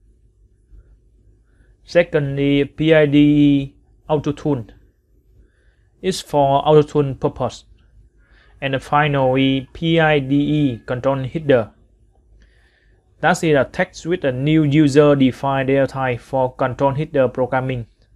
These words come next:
I create it to be easy programming for all the P I D E loops.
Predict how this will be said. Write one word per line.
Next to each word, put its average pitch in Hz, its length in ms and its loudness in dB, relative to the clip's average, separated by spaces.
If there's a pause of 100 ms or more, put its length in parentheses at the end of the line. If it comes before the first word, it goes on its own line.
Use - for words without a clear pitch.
(760)
I 143 100 -2
create 147 560 0
it - 340 -14 (320)
to 139 140 -4
be 135 360 0
easy 143 600 2 (160)
programming 131 760 -4
for 127 400 -4
all 139 300 -2
the 123 140 -2
P 143 340 2
I 135 180 0
D 127 100 -4
E 131 380 0
loops. 156 380 -2